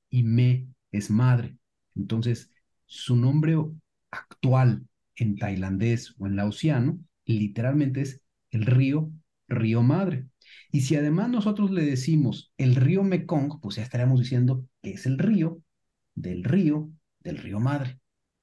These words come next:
Eso es lo que les quería decir. Y ya que estaba también platicando de, de los animales y de los elefantes que hay por allá,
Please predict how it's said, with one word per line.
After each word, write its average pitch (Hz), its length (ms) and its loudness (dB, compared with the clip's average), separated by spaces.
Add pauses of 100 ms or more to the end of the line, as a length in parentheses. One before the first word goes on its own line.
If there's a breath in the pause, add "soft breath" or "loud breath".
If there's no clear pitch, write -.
(220)
Eso 107 220 -6
es 101 40 -4
lo 95 100 -6
que 90 100 -12
les 80 120 -14
quería 90 200 -10
decir. - 380 -14 (360 loud breath)
Y 131 80 2
ya 180 80 4
que 185 80 -6
estaba 185 400 0
también 139 340 0
platicando 131 560 -2
de, 104 260 0 (220)
de 104 260 -4
los 104 200 -4
animales 113 500 2
y 107 60 -2
de 104 80 -2
los 98 160 -6
elefantes 120 420 -2
que 117 120 -2
hay 117 60 0
por 110 200 -2
allá, 107 320 -2